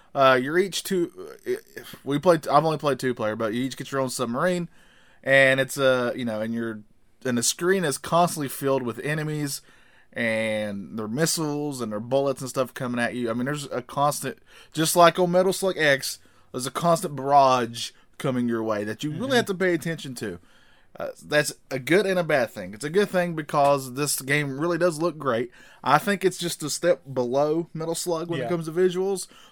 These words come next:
Speaker 1: but you can definitely see the, the D N A of Metal Slug in this, for sure,
Speaker 2: Yeah.
Speaker 1: when it comes to how this game looks. But just like Metal Slug, there are a few times where I, my eyes got lost. <laughs>
Speaker 2: Yep, definitely a few times.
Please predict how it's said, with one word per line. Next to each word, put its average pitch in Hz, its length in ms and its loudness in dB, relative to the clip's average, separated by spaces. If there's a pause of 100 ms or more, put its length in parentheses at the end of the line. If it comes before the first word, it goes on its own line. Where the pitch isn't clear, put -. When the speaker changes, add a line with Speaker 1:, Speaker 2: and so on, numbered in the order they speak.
(100)
Speaker 1:
but 139 120 4
you 165 60 4
can 156 120 -4
definitely 170 360 4
see 147 640 0 (400)
the, 120 640 2 (400)
the 135 140 -2
D 156 240 -2
N 143 100 -2
A 143 220 4
of 120 100 2
Metal 127 260 -2
Slug 117 440 -2
in 101 100 -6
this, 90 240 -8
for - 180 -8
sure, 120 260 -4
Speaker 2:
Yeah. 104 40 -2
Speaker 1:
when 107 160 -6
it 101 80 -10
comes 110 220 -6
to 107 80 -4
how 107 100 -4
this 101 140 -12
game 98 220 -10
looks. 117 300 -6 (760)
But 190 340 6
just 180 260 2
like 214 140 6
Metal 220 200 6
Slug, 185 440 0 (120)
there 123 120 0
are - 20 0
a 156 40 0
few 185 140 -4
times 190 280 2
where 160 300 0 (120)
I, 143 120 -16 (200)
my 123 160 0
eyes 180 260 4
got 131 200 -4
lost. 110 420 -4 (120)
<laughs> - 100 -16
Speaker 2:
Yep, 139 260 -4
definitely 139 280 -4
a - 20 -14
few 120 140 -12
times. 110 480 -12